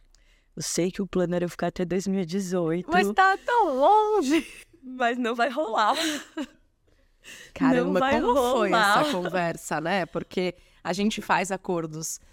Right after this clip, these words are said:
Speaker 2: só que às vezes os acordos serão insustentáveis, né?
Speaker 1: Pois é, Ju, você sabe que essa coisa do empreender, né,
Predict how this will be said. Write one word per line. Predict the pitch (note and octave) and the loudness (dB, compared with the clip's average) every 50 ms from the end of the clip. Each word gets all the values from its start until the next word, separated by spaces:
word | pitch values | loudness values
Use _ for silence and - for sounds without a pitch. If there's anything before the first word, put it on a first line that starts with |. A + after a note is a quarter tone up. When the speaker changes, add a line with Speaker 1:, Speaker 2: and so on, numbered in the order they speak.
| _ _ _ _ | _ _ _ _
Speaker 2:
só | - - - E3 | -8 -6 -6 -2
que | - G3 | -2 -2
às | F#3+ E3 | -2 0
vezes | F3+ F#3 F#3 F3+ E3 | 0 -2 -2 -2 -2
os | F3+ F3+ E3+ | -4 -2 0
acordos | F#3+ F#3 - - F#3+ F3+ E3+ F3+ F3+ F3+ - | 0 0 0 -2 -2 -2 -2 -4 -6 -6 -8
serão | - - F#3+ F3 F3 F3 F3+ | -2 -2 0 0 2 0 0
insustentáveis, | F#3 G#3+ B3 - - B3+ A#3 - - - B3+ B3+ B3 - _ - D#3 C3 C3 - - C#3 C#3 C#3+ - | -2 -2 -4 -6 -8 -8 -8 -10 -8 -6 -4 -4 -4 -6 _ -8 -8 -6 -8 -8 -8 -8 -8 -8 -4
né? | D3+ D3+ D#3 D#3+ D#3+ - _ _ | -2 0 0 -2 -4 -6 _ _
Speaker 1:
Pois | - - E3 C#3 - - | -6 -4 -4 -4 -2 -2
é, | C#3+ C3 B2+ B2+ | -2 0 0 -2
Ju, | C3+ - - C#3+ C#3 C3+ | -4 -2 -2 -2 -2 -2
você | C3 - D3+ | -2 -6 -6
sabe | - - D3+ C#3+ C#3+ C#3+ | -2 -2 0 0 -2 -4
que | - - E3 D#3+ D#3 D3 D3 C#3+ C#3 D3 - | -2 0 2 2 4 2 2 0 0 -2 -6
essa | - C#3+ - D3+ | -8 -8 -6 -6
coisa | - - D3+ D3 D#3+ | -4 -2 -2 0 0
do | D3+ C#3+ D3 | 0 0 0
empreender, | D3 D3 C#3 - C#3 C#3 C#3 C#3 C#3 C3 C#3 C#3+ C#3+ C#3 | 0 0 0 0 -2 0 0 -2 0 0 0 0 2 0
né, | C#3 C#3 C3+ C3+ C3+ C3 C3 | 0 0 -2 -2 -4 -4 -4